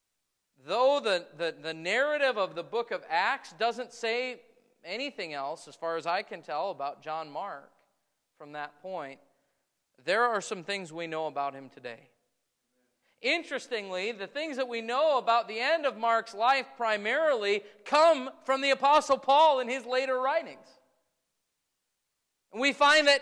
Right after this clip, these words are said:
he, after all, wasn't a failure. In fact, did you know that one of the books in your Bible was written by his hand? The Gospel according to Mark. You realize Mark was not one of the twelve apostles, but he was used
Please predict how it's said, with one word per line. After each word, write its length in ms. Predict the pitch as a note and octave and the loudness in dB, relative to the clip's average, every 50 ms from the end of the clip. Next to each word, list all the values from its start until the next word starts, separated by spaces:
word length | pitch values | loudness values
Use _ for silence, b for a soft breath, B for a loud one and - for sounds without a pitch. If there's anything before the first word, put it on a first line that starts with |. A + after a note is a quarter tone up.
| - - | 0 -10
he, 300 | G3+ A#3+ D4 D4 C#4+ C#4 C4+ | -4 0 0 0 0 0 4
after 340 | C4 C4+ C#4 C4+ C#4 C#4 C#4 | 6 6 6 6 4 2 4
all, 300 | C4 C4 C4 C4 B3+ B3+ | 6 6 8 8 6 6
wasn't 400 | C4 C#4 D#4+ D#4 C#4 D4 G#3+ E3 | 6 6 6 6 4 -4 -4 -4
a 80 | E3+ | -6
failure. 560 | D#3 - F3 D3 C#3+ C3 B2 A#2+ B2 B2 C3 _ _ _ _ _ _ _ _ _ _ _ _ _ _ _ _ _ - - | -4 -2 -2 -2 -2 -2 -6 -8 -10 -14 -16 _ _ _ _ _ _ _ _ _ _ _ _ _ _ _ _ _ 0 4
In 220 | C4+ C4+ A#3+ G#3+ | 4 4 4 2
fact, 380 | - C4 C#4+ E4+ F4 C#4+ - - | 2 4 6 6 6 4 2 -2
did 160 | B3 A3 E3 | -4 -4 -2
you 160 | G3+ B3+ C#4 | -2 -2 2
know 180 | C#4+ D4 D4 C#4 | 4 4 4 4
that 140 | C#4 B3 | 4 2
one 180 | A#3 B3 C4+ C#4+ | 2 0 2 2
of 80 | C#4+ C4 | 2 2
the 80 | C4 | 0
books 400 | G#3 F#3 B3+ D4 D#4+ D4+ - - | 0 2 2 2 2 2 -2 -8
in 120 | D4 C4+ C4+ | -6 -4 0
your 180 | C#4 C#4+ C#4 | 2 2 2
Bible 560 | A#3+ A3+ C4+ C#4+ D#4+ E4 D4 A#3 A3 A3+ B3 | 4 4 4 4 4 4 2 0 -2 -4 0
was 180 | B3 B3 A3+ F#3+ | 0 0 0 0
written 440 | G#3+ A#3+ C#4+ E4 D#4 C4 B3 B3+ B3+ | 0 0 0 0 0 -2 -8 -4 0
by 180 | C#4 C#4 C#4+ | 2 2 2
his 220 | B3+ D4 F4+ D#4+ G#3+ | 2 0 -4 -6 -6
hand? 320 | G#3 F3 C#3+ B2 A#2+ B2 - _ _ _ _ _ _ _ _ _ - | -8 -8 -8 -8 -12 -14 -18 _ _ _ _ _ _ _ _ _ -10
The 100 | D#3+ F#3 | -10 -6
Gospel 640 | E3 G3 G#3 A3 A3+ A3+ - - A#3+ A3+ A#3 G3+ F#3 | -2 0 0 0 0 -2 -6 -4 -2 -2 -2 -2 -4
according 480 | G3+ - - G#3 F#3+ F#3 F3+ F3 F#3+ | -6 -6 -6 -4 -4 -2 -4 -6 -6
to 100 | F3+ G3 | -8 -8
Mark. 360 | G3 A3 B3+ C4+ - - B B B B B B | -2 0 0 0 0 -2 B B B B B B
You 140 | A3 A#3 | -4 0
realize 440 | A#3 A3+ A#3 B3 B3 B3+ C4 B3 F#3+ | 2 4 6 6 6 6 6 4 2
Mark 300 | G3+ F#3+ F#3 F#3+ G#3 G#3 | 0 0 0 0 0 0
was 160 | A3+ G3+ F3 | -2 -6 -4
not 220 | F#3+ G3+ G3+ E3+ F3 | -2 -4 -4 -4 -2
one 160 | G3 G#3 G#3+ | -2 -2 -2
of 80 | G#3+ F3+ | -2 -6
the 80 | G#3+ | -8
twelve 300 | G#3 - A#3 A3+ A3+ A#3 | -8 -6 -4 -2 -2 -2
apostles, 720 | B3 A#3 B3+ C4 B3 A#3 G#3+ - - C#3 B2+ D3 - - - _ _ _ _ _ _ _ _ _ _ _ _ _ _ _ _ _ _ _ _ _ _ - | -4 -4 -2 -2 -2 -2 -4 -6 -10 -10 -10 -10 -16 -20 -20 _ _ _ _ _ _ _ _ _ _ _ _ _ _ _ _ _ _ _ _ _ _ -14
but 100 | D#3+ D#3 | -12 -12
he 140 | E3+ F#3+ G3 | -10 -10 -8
was 200 | G3 G3 F#3 E3 | -8 -8 -8 -10
used 600 | F#3 A3 C4 C#4+ C4+ G#3 F3 E3+ - - _ _ | -12 -12 -12 -12 -12 -12 -14 -16 -18 -20 _ _